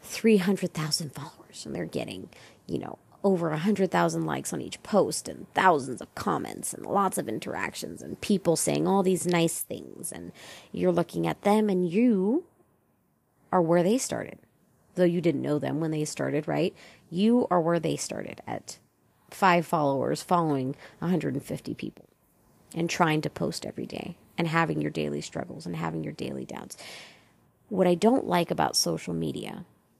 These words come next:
is that it has no possible way, even with the most transparent people on social media that are, like, big on social media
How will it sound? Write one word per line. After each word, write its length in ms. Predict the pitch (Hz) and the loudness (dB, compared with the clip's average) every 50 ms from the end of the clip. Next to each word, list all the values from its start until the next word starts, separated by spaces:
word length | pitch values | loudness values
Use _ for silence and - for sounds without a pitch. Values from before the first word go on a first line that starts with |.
| _ _ _ - | _ _ _ 4
is 140 | - 208 175 | 4 6 6
that 120 | 196 185 165 | 6 4 4
it 120 | 165 160 | 2 -2
has 260 | - 170 185 170 160 | 0 0 0 0 2
no 580 | 185 185 190 196 208 220 226 226 226 220 214 - _ _ _ _ _ _ _ _ - | 2 2 4 6 6 6 6 6 6 4 0 -2 _ _ _ _ _ _ _ _ -18
possible 680 | - - - 214 202 196 - - 190 160 - 165 156 151 _ - | -12 -4 0 0 0 2 0 -2 -2 -2 -4 -6 -8 -10 _ -14
way, 500 | - - - - - - - - 208 214 _ _ _ _ _ _ _ _ _ _ _ _ _ _ _ _ _ _ _ _ _ _ _ _ _ _ _ _ _ - | -8 -8 -6 -6 -8 -10 -12 -12 -14 -16 _ _ _ _ _ _ _ _ _ _ _ _ _ _ _ _ _ _ _ _ _ _ _ _ _ _ _ _ _ 4
even 300 | - 277 330 381 403 415 | 8 10 12 12 12 12
with 100 | 381 392 | 10 10
the 80 | - 311 | 8 8
most 340 | 285 269 240 220 - - - | 8 10 8 8 6 2 -2
transparent 1160 | - - - 214 214 214 208 202 - - - - - - 185 180 175 165 147 - - - - - _ _ _ _ _ _ _ _ _ _ _ _ _ _ _ _ _ _ _ _ - - | -4 0 4 6 6 6 6 6 4 0 -2 -6 2 4 4 6 6 4 4 2 0 -4 -10 -14 _ _ _ _ _ _ _ _ _ _ _ _ _ _ _ _ _ _ _ _ -16 -8
people 420 | - - 190 165 - - - - - | 0 2 2 2 2 -2 -10 -8 -4
on 160 | - 156 156 | -2 -2 0
social 340 | - - 160 165 - - 156 | 2 2 2 2 2 0 -2
media 420 | 151 - - - - - - 180 - _ _ _ _ _ - | -2 -2 -2 -4 -8 -10 -10 -12 -14 _ _ _ _ _ 2
that 140 | 175 165 147 | 4 6 6
are, 140 | 143 135 | 6 4
like, 240 | 135 - - - - - _ _ _ _ _ - | 4 2 -2 -2 -2 -4 _ _ _ _ _ 2
big 260 | - 175 151 - - - | 2 2 2 2 -4 -6
on 140 | - 147 | -6 -6
social 280 | - - - - - - | -8 -8 -14 -12 -8 -8
media 260 | - - - - - | -8 -6 -8 -10 -12